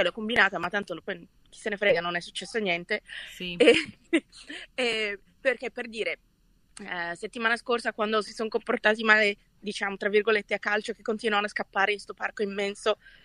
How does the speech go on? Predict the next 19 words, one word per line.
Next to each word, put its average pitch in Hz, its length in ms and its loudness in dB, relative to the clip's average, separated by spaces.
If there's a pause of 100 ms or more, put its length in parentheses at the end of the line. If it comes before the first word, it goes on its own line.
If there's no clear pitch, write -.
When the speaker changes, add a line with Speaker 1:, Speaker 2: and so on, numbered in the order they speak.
(120)
Speaker 1:
e 196 80 -2
nessuno 214 300 2
se 233 100 0
ne 208 60 10
accorgeva, 208 520 2 (240)
alla 202 140 0
fin 240 180 -6
fine, 202 420 -4 (140)
dopo 190 400 -2
Speaker 2:
Mhm. 160 120 -14
Speaker 1:
avergli 208 320 -4
detto: 202 240 -2
"Non, 190 240 -6
non 185 120 -6
scappate, 208 400 2
non 190 80 -4
scappate", 202 300 -4
non 220 80 0
è, 339 80 2